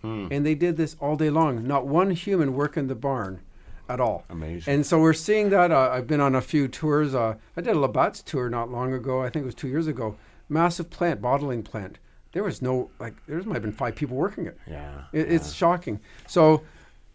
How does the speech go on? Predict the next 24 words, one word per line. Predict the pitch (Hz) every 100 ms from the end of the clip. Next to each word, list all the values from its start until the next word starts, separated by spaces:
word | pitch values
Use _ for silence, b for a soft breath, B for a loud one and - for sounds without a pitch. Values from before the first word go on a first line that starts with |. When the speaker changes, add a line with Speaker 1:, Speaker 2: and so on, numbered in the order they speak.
| - -
Speaker 2:
what | - 190 190
you're | 185
Speaker 1:
And | 135
now | 151 175
there | 175 147
is | 120
announcements, | 120 110 117 127 - 113 104 95 - - - _ -
um, | 87 82 80 73 73 - - - - -
just | 101 110 107
this | 113 -
past | 110 101 -
week | 120 113 -
from | 92
the | 85
Ontario | 82 - 101 95 85
government | 98 107 95 87 78
saying | - 98 95 90 82 80 b b -
that, | 82 90 85 82 82 - -
uh, | 87 82 78 76 78 85
they're | 87 95 101
going | 95 98 95 90
to | 82 90 85 82 82
monitor | 92 92 104 101 95
companies | 82 98 92 92 90 90 85 -